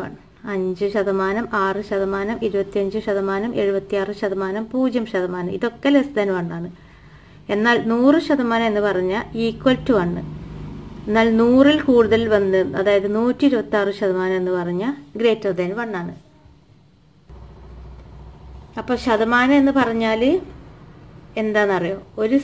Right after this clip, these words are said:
സംഖ്യയുടെ, ഇതിപ്പോൾ ഒരു സംഖ്യ, ഒരു സംഖ്യയെ നൂറിൽ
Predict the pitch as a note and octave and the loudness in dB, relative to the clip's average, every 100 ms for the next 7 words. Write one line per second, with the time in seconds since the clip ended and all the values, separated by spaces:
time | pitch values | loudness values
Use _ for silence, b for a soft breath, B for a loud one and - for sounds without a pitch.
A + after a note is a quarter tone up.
0 | C4 A3 G#3 G3 F#3+ F3+ F3 F#3 C4+ - | 2 0 0 2 2 2 2 0 0 -4
1 | - - - - - - - - - - | -12 -20 -20 -20 -20 -18 -18 -20 -20 -20
2 | - - - - - - - - - - | -20 -20 -18 -18 -18 -18 -16 -16 -16 -14
3 | - A3+ A#3+ A#3 G#3+ G3 F#3 - - - | -10 -2 -2 -2 -2 0 -2 -4 -12 -18
4 | - - - - - - - - - - | -18 -18 -18 -18 -18 -18 -18 -18 -18 -20
5 | - - - B3+ C4 G#3+ F#3+ F#3 F3+ F#3+ | -20 -10 -4 -2 0 0 2 2 2 2
6 | C4+ - - - - - - - - - | 0 -6 -18 -20 -20 -20 -20 -20 -20 -20
7 | - G#3+ A#3 A#3+ C4+ | -8 -2 0 2 2